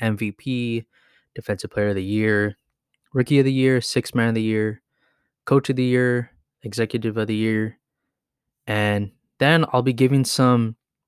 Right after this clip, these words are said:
awards that, you know, don't get talked about,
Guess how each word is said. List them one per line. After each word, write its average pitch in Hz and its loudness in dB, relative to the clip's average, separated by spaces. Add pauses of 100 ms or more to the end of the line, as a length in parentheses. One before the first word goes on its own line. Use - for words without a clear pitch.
(260)
awards 123 0
that, 117 2 (680)
you 123 0
know, 123 4 (220)
don't 170 4
get 117 2
talked 110 -2
about, 104 -8